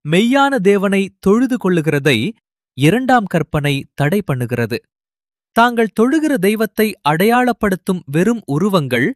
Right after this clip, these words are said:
அல்லது அடையாளங்களே தங்களுடைய விக்கிரகங்கள் என்று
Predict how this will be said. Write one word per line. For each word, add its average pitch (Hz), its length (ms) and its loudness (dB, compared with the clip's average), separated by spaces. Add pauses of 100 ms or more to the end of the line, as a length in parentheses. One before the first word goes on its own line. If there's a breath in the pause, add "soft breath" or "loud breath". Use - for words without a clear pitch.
(260)
அல்லது 220 360 2 (140)
அடையாளங்களே 156 840 0 (480)
தங்களுடைய 233 520 2
விக்கிரகங்கள் 226 800 0
என்று 170 360 0